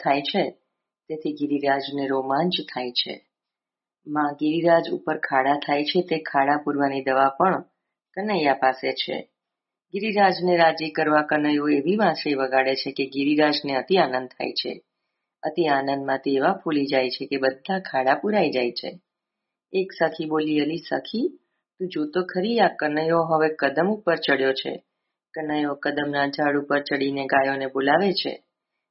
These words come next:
વાંસળીમાંથી એક એક ગાયનું નામ લે છે.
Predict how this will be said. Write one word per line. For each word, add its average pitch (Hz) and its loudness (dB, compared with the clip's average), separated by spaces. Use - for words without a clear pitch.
વાંસળીમાંથી 170 0
એક 156 -2
એક 147 -2
ગાયનું 143 -2
નામ 139 2
લે 160 4
છે. - -6